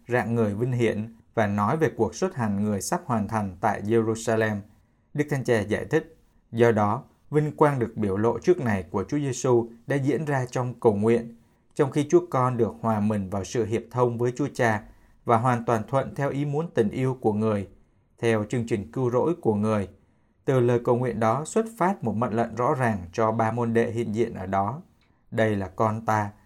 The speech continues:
người đã được ta tuyển chọn, hãy vâng nghe lời người." Đây là lời mời luôn lắng nghe Chúa Giêsu trong cầu nguyện. Đức Thánh Cha nói tiếp, lướt qua sách Tin Mừng một cách nhanh chóng, chúng ta hiểu rằng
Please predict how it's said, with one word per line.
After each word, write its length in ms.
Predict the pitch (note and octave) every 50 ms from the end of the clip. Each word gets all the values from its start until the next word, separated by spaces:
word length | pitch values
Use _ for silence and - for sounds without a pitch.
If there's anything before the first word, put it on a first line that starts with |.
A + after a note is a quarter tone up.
| _ _ _ _ -
người 240 | C3+ C3 B2+ A#2+ A#2
đã 100 | C3 E3
được 220 | D#3 D3 A#2 - -
ta 200 | C#3+ D3 C#3 C3+ -
tuyển 240 | A2 G#2 G2 G2 G2
chọn, 280 | - A#2+ A2 G#2+ F#2+ - - _ _ _ _ _
hãy 180 | - C3+ C#3+
vâng 300 | C#3 C3 C#3 B2+ B2+ B2+
nghe 280 | B2 A#2+ A#2+ A2+ A2+ A2 A2+
lời 220 | A2+ A2+ G#2+ G#2+
người." 360 | G2+ G#2 G#2+ G#2+ G#2+ G2+ F#2+ F#2+ - _ _ _ _ _ _ _ _ -
Đây 240 | B2+ B2 A#2+ B2
là 120 | A#2 A2 G#2+
lời 200 | G#2+ G#2+ G#2 G2+
mời 300 | G2+ G#2 G#2 G#2 G2+ G2
luôn 220 | G2+ A#2 A#2+ A#2
lắng 240 | A2+ A2+ B2 D3+ E3
nghe 240 | D3+ C3+ B2+ A#2+ A#2 A#2
Chúa 100 | - D3+
Giêsu 420 | D#3 C#3+ C3 A#2+ - C#3 B2+ A#2+ A#2+ -
trong 320 | - A#2+ A2+ A2+ A2+ A2
cầu 140 | - A#2 G#2
nguyện. 420 | G2 G2 G#2 A2+ A#2 A2+ - - - _ _ _ _ _ _ _ _ _ _ _ _ _
Đức 80 | C3+ C3+ C3
Thánh 160 | D3 C#3 C3+ -
Cha 240 | C3 A#2+ A2 G#2
nói 200 | F#2+ G2+ G2+ A2+
tiếp, 340 | A2+ - D#3 D#3 E3+ E3+ - _ _ _ _ _ _ _ _ _ _ _
lướt 220 | D3+ E3+ F#3 F3+ F3+
qua 180 | - C3 B2
sách 180 | A#2 - F3 F#3 F#3
Tin 160 | - C#3+ C3
Mừng 220 | A#2+ A2+ G2+ F#2+ F#2+
một 160 | F#2 F2+ -
cách 180 | - C#3 - -
nhanh 240 | B2+ A#2+ A#2 A2+
chóng, 300 | A2+ A#2+ A2 A2 B2+ E3 G3 _ _ _ _ _ _ _
chúng 160 | - D#3+ F3 E3+
ta 120 | - D#3
hiểu 280 | C#3 A#2 A#2+ G#2+ G2 G#2
rằng 240 | G#2+ G#2+ G2+ F#2